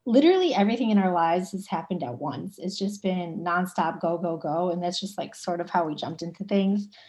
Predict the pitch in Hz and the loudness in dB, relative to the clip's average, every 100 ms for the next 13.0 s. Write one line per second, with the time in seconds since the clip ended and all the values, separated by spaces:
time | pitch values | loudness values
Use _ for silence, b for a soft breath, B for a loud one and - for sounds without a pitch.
0 | b b _ - 202 196 196 196 214 269 | b b _ 2 6 6 4 0 2 2
1 | 277 285 240 208 202 202 202 190 185 175 | 4 4 6 8 8 6 4 6 2 0
2 | 180 180 180 185 202 202 202 165 160 - | 0 0 0 2 2 2 0 -2 -4 -4
3 | 165 160 156 156 160 156 151 147 156 156 | -6 -2 -2 -2 -4 -8 -6 -6 -6 -8
4 | - 160 196 202 220 220 220 220 220 214 | -8 -4 4 8 8 8 4 4 2 2
5 | 214 202 185 175 170 - - 240 240 233 | 0 0 0 0 -4 -8 -6 -2 -2 -2
6 | 226 202 208 208 208 202 202 147 190 240 | 0 2 4 6 4 4 0 0 -2 0
7 | 247 240 226 214 226 202 190 185 - 262 | 2 2 -2 -2 4 6 6 4 2 2
8 | 208 - - - 208 208 247 277 339 - | 0 -4 -8 4 10 10 8 4 2 6
9 | 269 240 233 233 226 214 226 233 - 220 | 8 10 8 6 4 4 2 -4 0 2
10 | 214 214 208 208 196 190 - b b b | 4 2 2 6 6 6 0 b b b
11 | _ 208 208 214 247 247 226 208 202 208 | _ 6 6 6 2 4 4 6 6 6
12 | 196 202 196 196 196 202 185 180 185 | 6 6 6 4 6 6 4 4 0